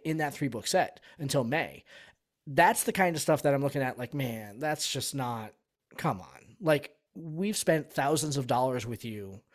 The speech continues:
Wizards, please give us the new book. We want the new book.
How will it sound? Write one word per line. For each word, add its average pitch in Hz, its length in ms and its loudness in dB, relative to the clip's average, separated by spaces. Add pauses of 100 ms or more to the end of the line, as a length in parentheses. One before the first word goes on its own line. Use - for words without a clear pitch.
(440)
Wizards, 117 580 -4 (180)
please 175 400 0
give 143 180 2
us 120 140 -2
the 127 120 -4
new 110 160 -6
book. - 340 -8
We 135 140 2
want 143 400 2
the 151 80 4
new 117 180 -2
book. 120 480 0